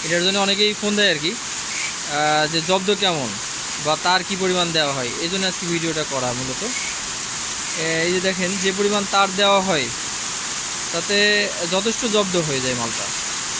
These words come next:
এটাতে নিঃসন্দেহে, আহ, বলা যায়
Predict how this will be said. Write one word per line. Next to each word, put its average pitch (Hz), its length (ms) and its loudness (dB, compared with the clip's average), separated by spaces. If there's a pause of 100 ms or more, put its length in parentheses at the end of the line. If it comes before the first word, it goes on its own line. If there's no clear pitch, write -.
(320)
এটাতে 170 200 0
নিঃসন্দেহে, 202 720 2
আহ, 165 1400 2
বলা 180 220 4
যায় 185 220 4